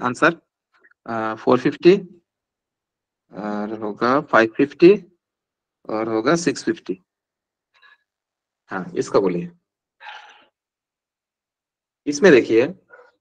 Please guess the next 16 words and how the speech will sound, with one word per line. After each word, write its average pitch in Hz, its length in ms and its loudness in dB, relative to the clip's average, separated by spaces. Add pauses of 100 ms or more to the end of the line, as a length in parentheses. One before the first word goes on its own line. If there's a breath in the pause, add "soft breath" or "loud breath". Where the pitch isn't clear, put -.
(220)
formula 139 320 4
तो 170 100 2
same 131 260 0
ही 127 100 -4
है, 101 160 -8 (640)
लेकिन 143 260 -2
आपके 120 320 0 (100)
पास 151 340 4 (320)
जो 139 140 2 (100)
time 151 280 2
दिया 147 140 6
गया, 104 180 -2 (260)
time 135 220 -2
देखिए, 110 480 -2
मैंने 131 220 -2
बोला 131 200 0